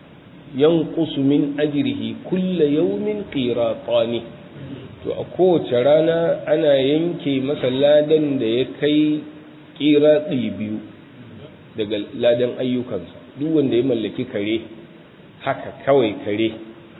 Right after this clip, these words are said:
sai Annabi sallallahu alaihi wasallam ya istithna'i, ya cire karen farauta da karen dabbobi. Yawwa, shine wanda ake tura shi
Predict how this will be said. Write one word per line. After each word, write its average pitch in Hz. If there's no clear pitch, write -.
sai 117
Annabi 117
sallallahu 127
alaihi 123
wasallam 135
ya 120
istithna'i, 123
ya 117
cire 135
karen 123
farauta 165
da 110
karen 123
dabbobi. 120
Yawwa, 113
shine 117
wanda 123
ake 131
tura 139
shi 156